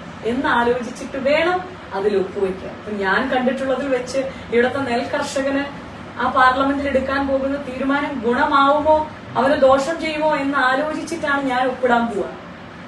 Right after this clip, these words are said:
കുത്തക മുതലാളിമാർക്ക് കാർഷികോൽപ്പന്നങ്ങൾ ഒരുമിച്ചൊരു ഗോഡൌണിൽ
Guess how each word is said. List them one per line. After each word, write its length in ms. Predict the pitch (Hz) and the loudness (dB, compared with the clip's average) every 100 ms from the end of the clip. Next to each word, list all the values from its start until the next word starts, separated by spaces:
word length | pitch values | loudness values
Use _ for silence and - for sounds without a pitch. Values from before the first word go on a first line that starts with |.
| - | -8
കുത്തക 340 | 226 - 277 | -6 -2 2
മുതലാളിമാർക്ക് 1120 | 311 277 269 277 285 302 294 285 277 - 285 285 - - - - | 4 4 4 6 6 4 2 2 2 -2 -4 -4 -10 -16 -8 2
കാർഷികോൽപ്പന്നങ്ങൾ 1200 | 240 254 - 294 277 269 269 269 269 277 277 - | 4 4 2 0 2 2 0 -2 0 0 -2 2
ഒരുമിച്ചൊരു 560 | 220 240 277 277 294 277 | 2 2 -2 -4 -6 -6
ഗോഡൌണിൽ 680 | 226 233 240 247 269 277 | -2 2 4 4 2 -2